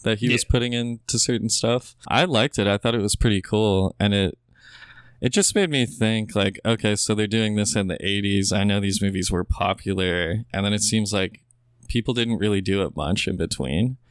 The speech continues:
Speaker 1: Not just the fourth wall. I know people are always doing that. You know, there's, like, Deadpool, there's a ton of stuff, but I guess that in the humorous kind of way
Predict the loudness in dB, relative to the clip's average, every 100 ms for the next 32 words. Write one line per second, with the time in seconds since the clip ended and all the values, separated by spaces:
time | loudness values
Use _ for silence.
0 | -20 -14 -4 0 0 0 -2 0 0 0
1 | 0 2 2 0 0 -2 -2 0 0 0
2 | -2 -2 -2 -2 -2 -2 -2 0 0 2
3 | 2 0 -2 _ -2 -2 -2 0 2 0
4 | 0 -2 0 -2 -2 -2 0 0 -4 -4
5 | -2 -2 -4 _ _ _ 0 0 -2 -2
6 | -2 -2 -4 _ _ _ -2 0 -2 -4
7 | 0 2 2 0 0 -2 -2 -2 0 0
8 | 0 0